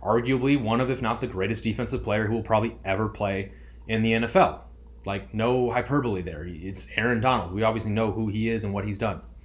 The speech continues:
You've got, uh, a former sixth-round pick making an impact in Sebastian Joseph Day. Got guys like John Johnson. You've got Cooper Kupp.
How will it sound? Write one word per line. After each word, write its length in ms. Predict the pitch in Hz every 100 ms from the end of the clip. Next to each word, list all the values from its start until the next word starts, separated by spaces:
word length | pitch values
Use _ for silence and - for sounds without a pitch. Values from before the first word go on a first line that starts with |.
| - - - -
You've 160 | 113 117
got, 340 | 131 120 -
uh, 140 | 117 101
a 60 | 107
former 240 | 139 135
sixth-round 520 | - 156 - 131 123
pick 220 | 139 135
making 260 | 127 123 120
an 80 | 123
impact 360 | 131 131 127 123
in 80 |
Sebastian 460 | 110 110 113 110 113
Joseph 300 | 107 101 92
Day. 320 | 120 147 151 - - - - - -
Got 200 | 110 110
guys 240 | 110 107
like 140 | 98
John 240 | 87 107 98
Johnson. 640 | 120 147 147 160 160 156 - - -
You've 80 |
got 180 | 131 -
Cooper 440 | - - - - -
Kupp. 380 | - 139 165